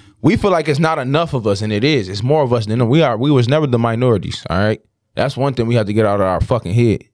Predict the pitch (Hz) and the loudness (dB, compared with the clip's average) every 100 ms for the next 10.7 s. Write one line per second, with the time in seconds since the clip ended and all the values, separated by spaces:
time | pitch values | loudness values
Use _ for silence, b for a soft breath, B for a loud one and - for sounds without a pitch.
0 | - 117 131 123 117 110 117 139 98 85 | 0 2 2 0 0 0 2 2 0 0
1 | 117 101 98 _ _ _ _ _ 139 143 | 2 0 -2 _ _ _ _ _ 2 4
2 | 160 147 123 147 135 113 - _ 123 104 | 2 2 2 0 -2 -6 -14 _ -4 -2
3 | 113 135 113 120 147 135 113 110 104 - | 0 -2 -2 -2 0 0 0 -2 -2 -6
4 | - 147 147 110 95 90 90 101 131 156 | 0 0 0 -2 -2 -2 -2 -2 2 2
5 | 107 - 117 120 156 87 - - _ _ | 2 0 2 4 2 2 -4 -14 _ _
6 | _ _ _ - 98 101 - _ _ 117 | _ _ _ -2 0 0 -4 _ _ 0
7 | 120 131 135 117 - 151 156 110 - _ | 2 2 0 -2 0 2 2 0 -4 _
8 | _ _ _ _ _ _ _ - 101 87 | _ _ _ _ _ _ _ -2 0 0
9 | - - 110 110 107 120 117 117 120 117 | -6 -8 0 2 2 0 0 2 2 0
10 | 67 85 131 127 160 139 | -2 0 2 4 2 0